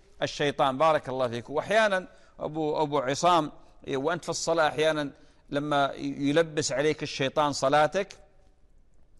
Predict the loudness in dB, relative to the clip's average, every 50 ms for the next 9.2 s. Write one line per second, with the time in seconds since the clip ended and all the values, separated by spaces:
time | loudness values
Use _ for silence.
0 | -20 -20 -20 -20 -20 _ _ -4 -4 -2 0 0 2 2 4 2 2 2 -2 -4
1 | -6 -6 -8 -12 -14 -20 -20 -20 -20 -20 -16 -6 -4 -4 -4 -2 -2 -2 -2 -2
2 | 0 0 0 0 0 2 2 4 4 4 4 2 2 2 2 2 4 2 0 0
3 | 0 0 0 0 0 -4 -6 -14 -20 -20 -20 -20 -20 _ -6 -6 -6 -4 -4 -4
4 | -2 -2 -2 -4 -2 0 0 0 0 -2 -2 0 0 0 0 0 -2 -2 0 0
5 | 2 0 0 -2 -8 -14 -20 -20 -16 -12 -10 -4 0 -2 0 0 0 -2 0 0
6 | 0 0 0 2 2 2 0 0 -6 -20 -20 -20 -20 -10 -6 -6 -4 -4 -4 -4
7 | -2 0 0 2 0 0 0 0 -2 -2 -2 0 2 2 2 2 2 0 -2 -2
8 | -4 -4 -6 -6 -4 -4 -2 0 0 0 0 0 0 -2 -2 -2 -2 -2 0 0
9 | -2 -2 -4